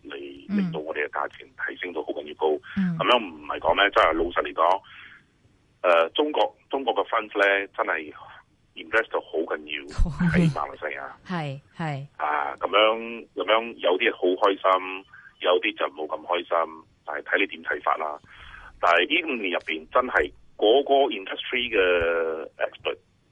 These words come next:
Speaker 1: 全部都嚇到一跳，我哋嘅價錢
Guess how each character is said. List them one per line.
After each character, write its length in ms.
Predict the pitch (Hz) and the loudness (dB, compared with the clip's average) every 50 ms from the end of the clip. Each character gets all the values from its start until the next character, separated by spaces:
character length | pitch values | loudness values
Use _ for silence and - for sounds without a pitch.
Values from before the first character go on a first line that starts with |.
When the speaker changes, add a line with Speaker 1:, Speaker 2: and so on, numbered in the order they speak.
| _ _ _ - | _ _ _ -10
Speaker 1:
全 280 | - - 85 82 82 | -6 -4 -4 -4 -4
部 200 | 82 - 76 78 78 | -4 -6 -4 -2 0
都 280 | 113 113 113 113 110 - | 4 6 6 6 4 2
嚇 460 | - - - - - - - 92 90 - | 0 -8 -20 -14 -10 -4 -2 -2 -2 0
到 180 | - 82 82 87 | 0 0 0 0
一 40 | - | 0
跳， 320 | - - 76 76 - - - _ - - - - - - - _ _ _ _ - | -2 -2 -2 -2 -4 -4 -10 _ -20 -20 -20 -20 -20 -20 -20 _ _ _ _ -12
我 140 | 87 85 | -8 -6
哋 140 | 82 80 80 | -4 -2 -2
嘅 40 | - | -2
價 180 | - 87 82 80 - | 0 0 0 0 -2
錢 100 | - - | -8 -18